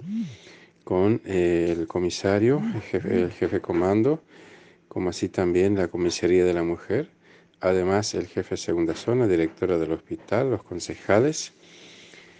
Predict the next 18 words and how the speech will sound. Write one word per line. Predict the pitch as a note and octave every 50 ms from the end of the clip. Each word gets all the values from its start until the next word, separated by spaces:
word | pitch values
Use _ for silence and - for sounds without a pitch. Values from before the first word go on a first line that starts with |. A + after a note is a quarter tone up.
| - - _ _ _ -
eh, | G2 F#2 F#2 F2+ F2+ F2+ E2+ E2+ E2+ E2 E2+ F2 F2 E2+ - - - -
parte | - G2+ G#2 G#2 G#2 - G#2 F2+
del | F2+ F2 F2
equipo | E2+ - - G#2 G#2 G#2 - G#2 F#2 E2+ E2 - - - - -
de | G#2 F2+ F#2 F#2 F2
la | F2+ F2
municipalidad, | E2+ F2 F2 F2 E2+ - - - - - E2+ E2+ E2+ F2 G#2 C#3 E3 - - - _ _ - - - - - - - _ _
secretario | - - - - F2+ E2+ - F2+ E2+ E2+ D#2+
de | D#2+
gobierno, | E2+ F#2 G2+ G#2+ A2+ A2 G#2+ G2+ F#2+ F2+ E2+ E2 E2 - - - -
de | - - E2
acción | D#2 - - - F2+
social | D#2+ - - E2 - - - F#2 G2 G#2+ A2 G#2+
y | G#2 F#2+ F2 E2+ - _ _ _ _ _ - - - - - - - - - _ _ _ _ _ _ _ _ _ _ _
también, | - - F2+ F2 F2 E2+ F#2+ F#2+ F#2+ F#2+ G2+ G#2 G2+ F#2+ - - - -
eh, | G#2 G#2 G2 F#2+ F2+ F2+
la | E2 F2 F2
doctora, | E2 F2+ F2 - - - G2+ G#2 G#2+ G2+ G2 F2+ F2 F2 E2 E2+ -